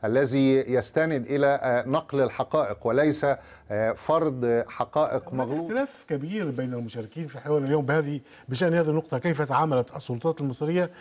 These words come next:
Speaker 2: مع قضية ليليان داوود وترحيلها من مصر. خذ مثلًا من الذين يتحدثوا هنا ماجدي يقول: "لقد تعاملت السلطات المصرية معها بطريقتها"،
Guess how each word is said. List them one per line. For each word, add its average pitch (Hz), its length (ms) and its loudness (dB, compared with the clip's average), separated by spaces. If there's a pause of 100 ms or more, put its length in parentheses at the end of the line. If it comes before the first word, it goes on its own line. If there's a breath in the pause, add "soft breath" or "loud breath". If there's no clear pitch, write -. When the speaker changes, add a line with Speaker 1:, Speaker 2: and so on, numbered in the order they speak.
(200 loud breath)
Speaker 2:
مع 135 220 2
قضية 147 280 0
ليليان 143 360 0
داوود 143 420 0
وترحيلها 135 1200 0
من 104 180 -6
مصر. - 280 -14 (460 loud breath)
خذ 254 240 0
مثلًا 277 220 2
من 180 180 2
الذين 165 340 2
يتحدثوا 165 520 -4
هنا 175 200 2 (240 loud breath)
ماجدي 139 500 0
يقول: 175 440 0 (300 loud breath)
"لقد 151 200 0
تعاملت 185 460 0
السلطات 147 420 -4
المصرية 151 580 0
معها 156 360 0
بطريقتها"، 135 840 -2